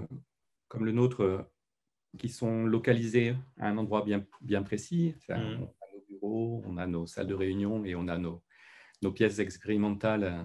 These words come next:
Speaker 1: au même endroit. N'empêche qu'on, on travaille beaucoup en interaction avec des gens qui sont un peu partout dans le monde. Et puis, même les chercheurs, en fait, se déplacent très souvent. Enfin, fréquemment, tu travailles quelques années dans un pays et puis après, tu vas dans un autre pays, tu changes d'équipe, euh, ou tu, tu crées une nouvelle équipe, ou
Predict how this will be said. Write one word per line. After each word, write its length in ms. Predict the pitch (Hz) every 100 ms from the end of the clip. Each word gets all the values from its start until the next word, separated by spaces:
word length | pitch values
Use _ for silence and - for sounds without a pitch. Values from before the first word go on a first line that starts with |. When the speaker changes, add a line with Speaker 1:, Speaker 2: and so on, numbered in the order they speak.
| -
Speaker 1:
au 80 | 101
même 220 | 98 98
endroit. 400 | 98 123 170 - _ - _ - -
N'empêche 260 | 110 147 135
qu'on, 320 | 123 113 -
on 80 | 110
travaille 300 | - 117 123
beaucoup 320 | 110 - 131
en 140 | 113 107
interaction 500 | 104 107 104 - 117
avec 180 | 101
des 100 | 95
gens 160 | 98 110
qui 80 | -
sont 120 | 107
un 40 |
peu 100 | 101
partout 300 | 101 104 -
dans 100 | 113
le 100 | 107
monde. 220 | 113 139 143
Et 40 |
puis, 200 | 131 127
même 260 | 123 123 131
les 80 | 120
chercheurs, 400 | - 127 - 143
en 100 | 131
fait, 160 | 127
se 80 | 127
déplacent 400 | 110 104 113 113
très 140 | - 104
souvent. 240 | 110 120
Enfin, 260 | 120 104 101 - _ - _
fréquemment, 400 | - 110 113 117
tu 100 | 127
travailles 220 | - 104
quelques 260 | 98 98 98
années 180 | 101 104
dans 220 | 101 101
un 80 | 98
pays 500 | 98 104 113 123 110
et 20 |
puis 180 | 104 -
après, 240 | 90 - 98
tu 120 | -
vas 100 | 101
dans 220 | 92 87
un 80 | 87
autre 200 | 98 113
pays, 220 | 110 131
tu 120 | 127
changes 260 | 101 104 104
d'équipe, 460 | 98 98 127 131 131
euh, 80 | 87 87 -
ou 120 | 107
tu, 140 | 101 113 - 127
tu 80 | -
crées 200 | - 101
une 100 | 98
nouvelle 240 | 98 98
équipe, 420 | 95 - 139 127
ou 120 | 117